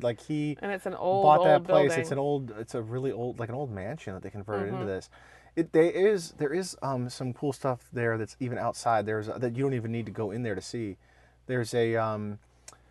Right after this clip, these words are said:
Speaker 1: an o-, like, a house built out of one log. Like, they took an old, huge
Speaker 2: Oh, yeah.
Speaker 1: log and they carved an
Speaker 2: Yes,
Speaker 1: entire
Speaker 2: that's right.
Speaker 1: house through it.
Speaker 2: It was
Speaker 1: So
Speaker 2: a big log, though,
Speaker 1: that was, it was a
Speaker 2: just for the
Speaker 1: big
Speaker 2: record.
Speaker 1: log. It was a very big
Speaker 2: It wasn't
Speaker 1: log.
Speaker 2: like there were many
Speaker 1: Yeah.
Speaker 2: people or
Speaker 1: It was
Speaker 2: something.
Speaker 1: about the size of, like, a little, um,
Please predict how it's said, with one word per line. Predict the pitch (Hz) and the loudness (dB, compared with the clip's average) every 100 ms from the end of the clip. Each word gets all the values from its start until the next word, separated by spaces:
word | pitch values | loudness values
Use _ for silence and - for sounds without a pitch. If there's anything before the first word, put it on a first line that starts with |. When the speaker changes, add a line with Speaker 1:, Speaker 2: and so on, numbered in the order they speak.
| _ _ - | _ _ -12
Speaker 1:
an | 117 - | -8 -6
o-, | - | -4
like, | 117 | -4
a | 120 | -4
house | 113 123 135 143 | 0 2 2 0
built | - 117 | -4 0
out | 107 | 0
of | 101 | -2
one | 117 117 | -4 -4
log. | 101 95 95 110 123 123 - | -2 -2 0 -2 -6 -12 -14
Like, | 104 | -10
they | 104 | -8
took | - 120 | -8 -10
an | 101 | -8
old, | 110 117 117 120 - _ _ | -4 -4 -4 -10 -18 _ _
huge | - - 165 160 131 | -12 -4 0 0 0
Speaker 2:
Oh, | |
yeah. | 117 117 | 0 4
Speaker 1:
log | 123 127 131 135 | 4 4 2 0
and | 117 | -2
they | 107 | -6
carved | - 123 123 | -2 0 0
an | 101 | 0
Speaker 2:
Yes, | 107 | 0
Speaker 1:
entire | 127 120 | 4 2
Speaker 2:
that's | 113 | 4
right. | 117 - | 4 4
Speaker 1:
house | - | 0
through | - 127 123 | -4 -2 -2
it. | 123 | -2
Speaker 2:
It | 202 | 0
was | 190 | -2
Speaker 1:
So | |
Speaker 2:
a | 175 | 2
big | 165 | 0
log, | 160 147 | 0 -2
though, | 156 156 | -2 0
Speaker 1:
that | 135 | 0
was, | 120 | 2
it | 123 | 0
was | 120 | -2
a | 117 | 2
Speaker 2:
just | |
for | 156 | 4
the | 143 | 4
Speaker 1:
big | |
Speaker 2:
record. | 151 | 4
Speaker 1:
log. | 110 98 101 | 4 4 2
It | 104 | -4
was | 110 | -4
a | 110 | -4
very | 113 101 | -2 -2
big | 95 | -2
Speaker 2:
It | |
wasn't | 170 160 | -2 -4
Speaker 1:
log. | 147 | -4
Speaker 2:
like | 156 | -8
there | 160 | -4
were | 156 151 - | -4 -4 -8
many | 170 165 | -12 -10
Speaker 1:
Yeah. | - | -8
Speaker 2:
people | 160 160 | -8 -6
or | 156 160 | -6 -2
Speaker 1:
It | |
was | 156 | -2
Speaker 2:
something. | 175 | 2
Speaker 1:
about | 311 | 0
the | - | -2
size | - 190 170 | 2 2 4
of, | 151 | -2
like, | 139 - | -4 -4
a | 123 | -4
little, | 123 120 110 104 101 | -2 -2 -4 -6 -6
um, | 104 104 98 98 | -6 -6 -8 -10